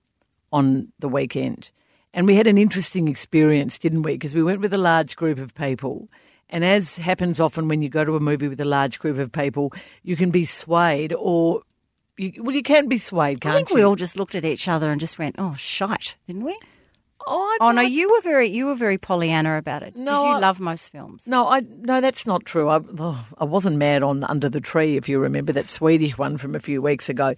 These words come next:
Speaker 1: Look, I, I just felt that Glenn Close, who is the star of this film, and I think gives it, look, I think he gives a really good acting performance.
Speaker 2: Yeah, we didn't say that she didn't. We all agreed that there was Academy Award potential written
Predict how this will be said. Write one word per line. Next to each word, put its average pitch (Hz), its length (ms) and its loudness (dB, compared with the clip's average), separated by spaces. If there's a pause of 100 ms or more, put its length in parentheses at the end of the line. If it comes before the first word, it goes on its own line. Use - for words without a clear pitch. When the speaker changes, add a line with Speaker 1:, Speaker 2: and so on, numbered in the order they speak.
(580)
Speaker 1:
Look, 240 160 -2
I, 254 240 4
I 233 160 4
just 220 220 -6
felt 208 220 -4
that 156 140 -4
Glenn 190 300 0
Close, 170 460 0
who 185 180 2
is 160 300 -2
the 147 120 -8 (120)
star 165 340 0
of 139 120 -10
this 139 140 -12
film, 147 280 -4
and 160 120 -2
I 165 80 2
think 156 180 -2
gives 139 200 -6
it, 165 160 -8
look, 220 140 -2
I 233 100 6
think 208 140 0
he 151 100 -10
gives 135 220 -8
a 147 60 -2
really 139 300 2
good 131 180 0
acting 135 300 -2
performance. 127 680 -6 (260)
Speaker 2:
Yeah, 214 120 -2
we 285 160 0
didn't 320 200 4
say 294 260 2
that - 120 -2
she - 140 -10
didn't. 220 360 -4
We 214 140 -2
all 262 160 6
agreed 175 360 0
that 123 200 -6
there 156 140 -6
was 165 180 -8
Academy 160 460 -2
Award 143 440 0
potential 160 640 -6
written 139 380 -10